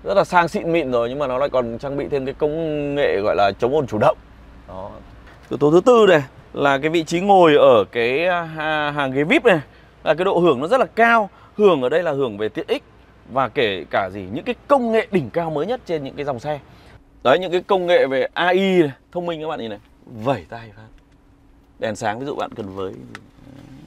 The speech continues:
Một cái yếu tố nữa ở trong cái cụm tính năng này là đặc biệt là cái sự an toàn.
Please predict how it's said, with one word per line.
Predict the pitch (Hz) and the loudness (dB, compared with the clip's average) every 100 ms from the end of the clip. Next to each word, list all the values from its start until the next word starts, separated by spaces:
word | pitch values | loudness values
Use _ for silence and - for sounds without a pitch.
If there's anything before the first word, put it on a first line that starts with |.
| 180 185 185 185 185 190 - - _ _ _ _ _ _ _ - | -20 -20 -20 -20 -20 -20 -20 -20 _ _ _ _ _ _ _ -4
Một | 160 | 4
cái | 180 | 6
yếu | 190 | 8
tố | 190 196 | 6 6
nữa | 233 | 6
ở | 240 202 156 | 6 6 4
trong | 180 | 2
cái | 180 185 208 196 165 170 - _ _ _ _ | -2 -6 -8 -10 -12 -12 -16 _ _ _ _
cụm | - 170 160 | -2 0 0
tính | 165 | -2
năng | 185 180 | 0 -2
này | 165 | 0
là | 147 | -2
đặc | 139 139 - - 135 | -2 -4 -8 -14 -6
biệt | 151 | -2
là | 143 | -2
cái | 147 | -4
sự | - | -2
an | 165 156 | -2 2
toàn. | 156 139 | 2 0